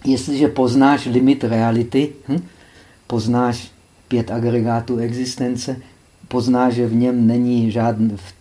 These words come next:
v těchto pěti agregátech existence, v dvanácti sférách poznání, v osmnácti elementech poznání,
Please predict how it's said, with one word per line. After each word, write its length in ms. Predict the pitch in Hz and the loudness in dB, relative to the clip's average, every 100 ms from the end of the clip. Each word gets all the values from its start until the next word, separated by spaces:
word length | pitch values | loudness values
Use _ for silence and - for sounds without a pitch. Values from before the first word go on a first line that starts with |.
| 113 | -18
v 140 | - | -12
těchto 400 | - 123 - 127 | -6 -6 -6 -8
pěti 360 | 120 117 117 104 | -4 -6 -4 -4
agregátech 760 | 113 117 113 113 117 120 113 | -4 -2 -2 -2 -4 -6 -8
existence, 760 | 117 123 120 - 117 113 123 113 - - - _ 110 | -8 -6 -8 -6 -6 -4 -4 -6 -8 -20 -20 _ -12
v 340 | 104 107 101 90 - _ 107 | -6 -6 -6 -8 -20 _ -6
dvanácti 640 | 113 113 117 117 - 120 | -2 0 0 -4 -6 -8
sférách 640 | - - 113 113 110 101 | -8 -4 -2 -2 -4 -6
poznání, 640 | - 123 123 123 123 120 110 | -6 -4 -2 -2 -2 -2 -4
v 100 | - | -6
osmnácti 680 | 120 120 113 113 113 - 101 | -8 -2 -2 -2 -6 -8 -4
elementech 540 | 123 127 127 120 123 | -2 0 -2 -2 -6
poznání, 640 | - 120 117 113 113 117 | -6 -6 -2 0 0 -2